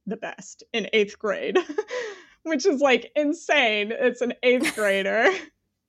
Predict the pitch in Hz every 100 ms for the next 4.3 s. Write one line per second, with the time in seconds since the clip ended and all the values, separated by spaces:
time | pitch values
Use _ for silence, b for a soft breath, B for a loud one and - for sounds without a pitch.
0 | _ _ _ B B B B B _ -
1 | 233 220 190 - 240 302 247 208 208 294
2 | 302 - 320 294 277 262 214 254 247 294
3 | 294 302 269 240 247 269 247 240 240 208
4 | 196 190